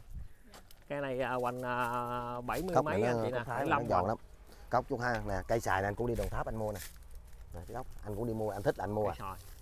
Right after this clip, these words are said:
Speaker 2: Thấy không? Anh thích mua à, chứ anh nói chung là anh chơi cây là anh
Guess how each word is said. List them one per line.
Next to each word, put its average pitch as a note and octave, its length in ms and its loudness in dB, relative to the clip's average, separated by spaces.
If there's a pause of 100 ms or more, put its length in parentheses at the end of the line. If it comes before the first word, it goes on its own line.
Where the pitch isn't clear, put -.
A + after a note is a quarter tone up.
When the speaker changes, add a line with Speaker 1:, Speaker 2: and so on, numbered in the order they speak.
(140)
Speaker 2:
Thấy B2+ 80 0
không? A2 120 0 (380)
Anh B2 80 -4
thích D3+ 140 -2
mua C3 180 4
à, A2+ 100 2
chứ D3 120 2
anh C3+ 300 2
nói D3 100 0
chung C3+ 180 2
là A#2+ 60 2
anh B2+ 120 0
chơi C#3 500 6
cây C3+ 260 4
là B2 100 4
anh B2+ 200 0